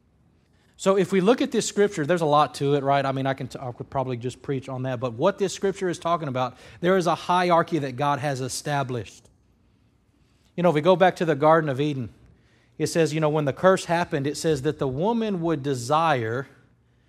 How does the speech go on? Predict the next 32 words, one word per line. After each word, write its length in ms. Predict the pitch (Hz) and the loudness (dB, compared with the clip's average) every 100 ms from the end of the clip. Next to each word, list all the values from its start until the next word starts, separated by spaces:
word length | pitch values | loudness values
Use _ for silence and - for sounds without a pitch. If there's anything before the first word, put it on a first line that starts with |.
| _ _ _ | _ _ _
to 80 | 139 | -4
be 180 | 143 | 2
over 280 | 143 147 143 | 4 4 2
the 80 | 127 | 0
man, 280 | 123 151 147 | -2 -2 -2
but 200 | 123 107 | -4 0
God, 420 | 135 160 170 170 147 | 2 4 2 -2 -6
at, 120 | 139 | -10
at 120 | 139 | -6
that 160 | 156 147 | -4 -2
moment, 400 | 143 147 139 123 | -4 -4 -4 -6
he 240 | 147 143 - - | -8 -8 -10 -6
orchestrated, 720 | 143 156 139 - 135 135 131 | -4 -4 -6 -8 -6 -4 -6
and 40 | |
he 60 | 131 | -8
said, 280 | - 123 110 | -8 -8 -8
But 160 | 123 | -10
the 80 | - | -8
man 540 | 117 123 143 160 170 170 - _ _ _ _ _ _ _ _ | -8 -6 -6 -6 -8 -12 -20 _ _ _ _ _ _ _ _
will 100 | 131 | -2
rule 240 | 131 139 135 | 0 2 2
over 180 | 120 | 0
the 100 | 120 | -2
woman, 360 | 113 269 151 101 - _ _ _ _ _ _ _ _ _ _ - | -2 -4 -4 -8 -14 _ _ _ _ _ _ _ _ _ _ -4
and 140 | 156 | -2
the 60 | 139 | 0
woman 300 | 160 175 160 | 0 0 -2
is 120 | 147 | -4
to 100 | - | -8
serve 360 | - 175 202 156 | 0 2 4 2
the 100 | 151 | 2
husband. 440 | 220 233 117 92 | 2 0 -6 -10